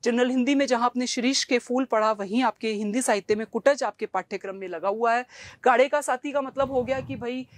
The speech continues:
जब हमारी विपरीत परिस्थितियां हो, जब हमारे विपरीत दिन हो, तब हमारा जो साथी बनकर आता है, जो हमारी मदद करता है, उसके लिए ऐसा कहा गया है। तो कुटज को क्यों कहा गया है, क्या इसमें जो निहित अर्थ व्यंजना छिपी हुई है, उसको उत्तर के रूप में लिखना है। दो अंक के लिए लिखना है।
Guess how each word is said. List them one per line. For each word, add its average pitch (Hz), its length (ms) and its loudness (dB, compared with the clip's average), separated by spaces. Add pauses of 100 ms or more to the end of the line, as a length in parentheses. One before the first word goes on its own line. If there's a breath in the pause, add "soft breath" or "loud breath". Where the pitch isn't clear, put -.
(120)
जब 254 120 4
हमारी 247 280 -2
विपरीत 240 380 -4
परिस्थितियां 214 600 -2
हो, 214 220 2
जब 214 160 -2
हमारे 208 340 0
विपरीत 202 380 -2
दिन 196 200 -4
हो, 208 220 -4 (280 loud breath)
तब 294 100 8
हमारा 220 280 -2
जो 220 120 -8
साथी 220 360 -4
बनकर 202 340 -4
आता 185 260 -6
है, 190 180 -8
जो 196 120 -6
हमारी 196 200 -6
मदद 185 320 -6
करता 180 300 -8
है, 196 180 -4 (100)
उसके 220 240 -10
लिए 214 120 0
ऐसा 190 180 -4
कहा 190 240 -2
गया 202 200 -2
है। 220 160 0 (380 loud breath)
तो 311 80 4
कुटज 294 360 0
को 311 140 -8
क्यों 277 200 -8
कहा 220 220 -8
गया 214 180 -8
है, 233 120 -12 (200)
क्या 302 180 4
इसमें 359 300 -4
जो 311 160 -4
निहित 277 360 -6
अर्थ - 360 -4 (240)
व्यंजना 214 380 -2
छिपी 240 280 -8
हुई 247 160 -4
है, 254 160 0 (320 loud breath)
उसको - 240 -2
उत्तर 220 240 -6
के 233 120 -2
रूप 220 180 -4
में 226 100 -2
लिखना 214 280 0
है। 240 80 0
दो 208 180 4
अंक 240 200 2
के 220 160 -14
लिए 226 100 0
लिखना 208 340 0
है। 269 180 0